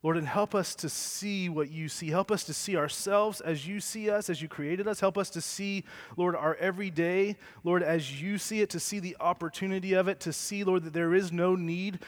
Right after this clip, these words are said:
that is not met in you. There is no cry that will not be satisfied by the way you have worked in Christ.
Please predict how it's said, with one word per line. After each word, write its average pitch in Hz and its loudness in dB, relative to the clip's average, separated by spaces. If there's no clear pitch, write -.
that 165 4
is 156 0
not 170 4
met 165 0
in 156 -4
you. 143 -4
There 165 2
is 160 -2
no 190 4
cry 196 4
that 165 -4
will 175 0
not 175 4
be 175 -2
satisfied 170 4
by 156 6
the 151 2
way 165 0
you 170 -2
have 151 -2
worked 147 -6
in 131 -8
Christ. 113 -10